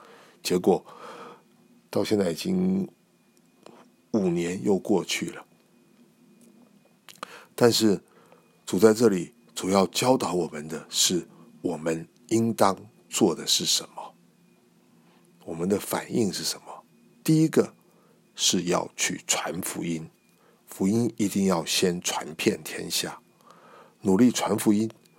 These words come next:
抓住每个机会传福音，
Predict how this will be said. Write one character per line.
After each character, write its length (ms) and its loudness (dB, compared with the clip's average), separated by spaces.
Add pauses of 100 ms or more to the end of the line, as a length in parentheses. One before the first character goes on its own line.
(280)
抓 220 4
住 180 4
每 220 -4
个 140 -6
机 280 2
会 360 2
传 300 -8
福 220 -6
音， 260 -6